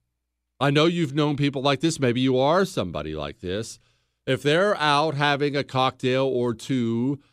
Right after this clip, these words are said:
they're not in it to have a cocktail or two, relax, and hang out with some friends.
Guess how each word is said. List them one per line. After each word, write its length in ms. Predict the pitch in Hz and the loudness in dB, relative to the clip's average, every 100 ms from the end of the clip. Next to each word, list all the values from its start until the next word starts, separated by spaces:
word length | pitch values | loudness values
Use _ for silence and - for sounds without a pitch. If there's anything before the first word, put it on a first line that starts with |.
| _ - | _ -4
they're 340 | 110 165 185 | 0 2 2
not 300 | 185 185 185 | 2 2 0
in 160 | 175 185 | 0 0
it 180 | 139 139 | 0 0
to 120 | 135 | 0
have 180 | 139 139 | 2 0
a 60 | |
cocktail 640 | 127 139 139 - 135 135 131 | -2 2 2 0 -2 0 0
or 220 | 127 139 | -2 -2
two, 500 | - 127 127 135 135 | -4 -2 0 -2 -2
relax, 580 | 123 117 113 117 123 135 | -4 -2 0 0 -2 -6
and 120 | 110 | -4
hang 240 | 104 104 | -4 -2
out 180 | 98 95 | -2 -2
with 140 | 104 - | -4 -4
some 180 | 127 | -6
friends. 640 | 120 190 208 131 76 80 | -4 -2 0 0 -4 -14